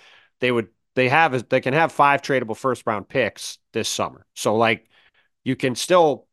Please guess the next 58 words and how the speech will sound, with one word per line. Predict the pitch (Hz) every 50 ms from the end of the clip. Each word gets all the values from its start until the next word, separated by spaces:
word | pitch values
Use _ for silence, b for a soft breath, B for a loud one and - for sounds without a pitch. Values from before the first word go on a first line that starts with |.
| _ _ _
if | 131 - 151
you | 143
make, | 151 190 202 165
and | 160 156
also | 175 208 226 214 - 160 139
if | 131 -
you | 139 131
make | 151 185 185 -
these | 180 165 -
trades | - 160 160 156 143 -
to | 143 - -
add | 139 151 147 -
players, | - 156 165 165 170 175 165 -
you | 131 120
potentially | - - - 135 131 - - 117 120 113
could | - 90 -
keep | - 147 135 131
going | - 135 131 120 104
forward. | - - 127 135 143 151 156 156 151 - _ _ _ _ _ _ _ -
You | 120
get | 113 156 160 -
your | - 135 -
bird | - 151 165 160
rights | 139 135 127 120
back | - - 117 107 101 -
for | - 120 113 104 101
DeAnthony | 110 117 117 113 - 117 104
Melton | 104 113 107 -
and | 104 98
Tobias | - 104 98 110 107 104 95 -
Harris | - 104 98 98 95 -
and | 101 104
all | 110 107
these | 101 98 -
guys | - 113 107 107 101 101 -
who | 117 107
you | 104 98 104 104
would | 104 101
have | 113 113 - -
to | 104
lose | 95 113 165 180 160 139 127 123 117 - - - _ _ _ _ _ _ _ _
to | - 127
sign | - 143 127 117 110
a |
star | 104 - - 117 107 104
player. | - 113 107 98 92 95 104 104 - _ _ _ _ _ _ _ _ -
And | 123 131
then | 147 156 151 151 143 139 139 131 _ _ _ _ _ _ _ -
the | 123
one | 139 151 151 147
thing | - 156 156 151 135
that | 127 -
Joel | 135 131 131 127
talks | 127 - 131 127 127 - -
about | 104 117 117 117 110
all | 113 110 107 104
the | 104
time, | - - 156 170 160 143 131 127 123 120 123 127